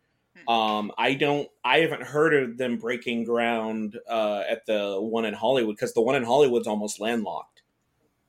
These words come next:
Speaker 2: Like, they don't have much space to expand. So all I know is the one in Japan, uh, I believe is already opened. It's doing soft openings at least. And then, no, no, it's open over there.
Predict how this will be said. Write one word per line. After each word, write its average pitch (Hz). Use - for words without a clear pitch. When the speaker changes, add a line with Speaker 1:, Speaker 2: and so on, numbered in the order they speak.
Speaker 2:
Like, 127
they 135
don't 127
have 127
much 113
space 120
to 107
expand. 107
So 113
all 139
I 156
know 147
is 143
the 147
one 135
in 127
Japan, 151
uh, 127
I 123
believe 123
is 127
already 127
opened. 147
It's -
doing 131
soft 127
openings 147
at 147
least. 165
And 127
then, 120
no, 165
no, 139
it's 143
open 160
over 101
there. 98